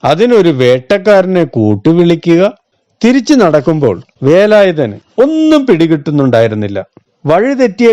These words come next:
കാര്യം പോലും മനസ്സിലാക്കിയത് സത്യപാലൻ കൃഷിക്ക് കാവൽ കിടക്കാറുള്ള കെട്ടുമാടത്തിന് മുന്നിലെത്തിയപ്പോഴാണ്. അപ്പോഴേക്കും ആറുമുഖൻ കടലാസിൽ പൊതിഞ്ഞ വെട്ടുകത്തിയുമായി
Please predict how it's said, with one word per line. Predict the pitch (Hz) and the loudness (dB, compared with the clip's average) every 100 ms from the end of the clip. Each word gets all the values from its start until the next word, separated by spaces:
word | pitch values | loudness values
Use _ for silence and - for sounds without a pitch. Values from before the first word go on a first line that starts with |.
| 208 | 2
കാര്യം | 165 175 208 | 0 0 0
പോലും | 190 190 196 202 185 | 2 2 2 0 -2
മനസ്സിലാക്കിയത് | 139 143 180 170 151 160 143 127 98 _ | -2 -2 0 0 0 0 -2 -2 -8 _
സത്യപാലൻ | 131 123 - 208 202 147 131 120 _ - | -4 -4 0 0 2 0 -2 -10 _ -4
കൃഷിക്ക് | 139 123 190 233 180 | -2 -2 -6 -6 -2
കാവൽ | 131 127 175 226 | 0 0 -2 0
കിടക്കാറുള്ള | 190 151 151 143 135 131 | 0 0 0 0 0 -2
കെട്ടുമാടത്തിന് | 123 - 143 127 226 247 202 156 143 160 | -4 -2 -4 -2 -2 0 0 -2 -4 -4
മുന്നിലെത്തിയപ്പോഴാണ്. | 143 123 123 139 185 139 110 131 113 117 104 107 101 - _ _ - - | -2 -2 -2 -2 0 0 -4 -6 -6 -6 -10 -10 -14 -20 _ _ -20 -18
അപ്പോഴേക്കും | 104 127 151 156 139 147 107 _ _ _ _ 117 | -6 -2 0 0 -2 -6 -6 _ _ _ _ -4
ആറുമുഖൻ | 113 151 208 165 123 107 - _ - | 0 0 0 -2 -2 -6 -6 _ -4
കടലാസിൽ | 139 151 175 175 214 | -2 0 0 0 -2
പൊതിഞ്ഞ | 190 185 165 170 170 | 0 -2 0 0 0
വെട്ടുകത്തിയുമായി | 143 123 - 202 175 - 147 139 123 101 | 0 -2 0 0 0 0 0 0 -2 -4